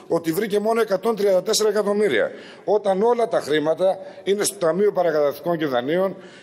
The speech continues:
και στην Ευρωπαϊκή Τράπεζα. Θέλετε τους δημάρχους, τους δικούς σας δημάρχους, στους προθαλάμους να παρακαλάνε για ένα έργο. Παραδοσιακά. Παραδοσιακά.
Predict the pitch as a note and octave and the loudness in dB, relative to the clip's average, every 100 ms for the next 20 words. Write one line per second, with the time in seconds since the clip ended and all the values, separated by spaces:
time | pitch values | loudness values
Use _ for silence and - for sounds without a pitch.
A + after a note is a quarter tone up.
0 | - F3 F3 E3 D#3+ D#3+ D3+ F#3 F3 D#3+ | -4 -2 0 -2 0 -2 -2 -2 0 0
1 | G2+ D#2 C#2+ - - - - - - F#3 | 0 -4 -6 -10 -20 -20 -18 -12 0 2
2 | G3 G3 G3+ D#3+ C3+ C3+ C#3+ F3 E3+ D#3+ | 2 0 -2 -4 -2 0 0 0 0 -4
3 | D#3 C#3+ D3+ G3+ G#3+ F#3+ G#2+ G#2 G#2 G2+ | -4 -2 -2 0 0 0 -2 -2 -2 -2
4 | C3+ - - - - - - D#3 D3+ D3 | -2 -4 -10 -20 -20 -10 -6 -2 -2 0
5 | C#3+ C#3+ E3 F3+ E3 E3+ D#3 D#3 D3 D#3+ | 0 2 0 0 -2 0 0 2 0 0
6 | F3+ F3 F3 F3+ F3 E3 D3 C3+ - - | 0 0 0 2 2 0 -2 -12 -14 -20
7 | - _ _ - - - - E3 E3 G3 | -20 _ _ -20 -20 -10 0 0 2 0
8 | F#3 F3 F#3+ C#3+ - - - - A#3 A3+ | 0 0 2 0 0 -10 -20 -8 -2 0
9 | A3 G#3 G#3+ G3+ D#3+ | 2 2 0 0 0